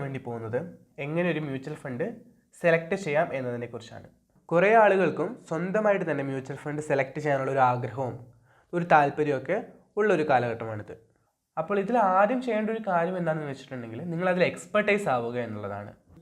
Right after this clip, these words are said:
അതുപോലെ നിങ്ങൾക്കൊരു ഉറപ്പുണ്ടായിരിക്കണം, നിങ്ങൾക്ക് ഈ ഒരു മ്യൂച്വൽ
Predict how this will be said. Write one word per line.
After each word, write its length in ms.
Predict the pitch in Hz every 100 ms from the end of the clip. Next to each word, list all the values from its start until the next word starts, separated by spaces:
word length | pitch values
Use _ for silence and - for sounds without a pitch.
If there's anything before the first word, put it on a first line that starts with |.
| -
അതുപോലെ 300 | 175 208 233
നിങ്ങൾക്കൊരു 360 | 214 202 214 202
ഉറപ്പുണ്ടായിരിക്കണം, 720 | 160 165 - 208 170 156 156 156
നിങ്ങൾക്ക് 240 | 147 147 156
ഈ 20 |
ഒരു 80 | 147 147
മ്യൂച്വൽ 260 | 139 147